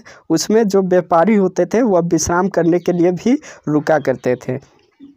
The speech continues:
बौद्ध धर्म दक्षिण पूर्व की ओर श्रीलंका, म्यांमार, थाईलैंड तथा इंडोनेशिया सहित दक्षिण पूर्व एशिया के अन्य भागों में भी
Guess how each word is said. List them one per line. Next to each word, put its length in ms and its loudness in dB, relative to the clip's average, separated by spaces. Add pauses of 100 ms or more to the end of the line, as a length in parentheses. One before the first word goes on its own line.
(1040)
बौद्ध 400 2
धर्म 240 2
दक्षिण 420 2
पूर्व 340 2
की 160 0
ओर 260 2
श्रीलंका, 680 0
म्यांमार, 540 2
थाईलैंड 560 0
तथा 280 0
इंडोनेशिया 680 2
सहित 400 0
दक्षिण 300 0
पूर्व 320 2
एशिया 440 2
के 140 -2
अन्य 340 2
भागों 400 2
में 180 0
भी 200 2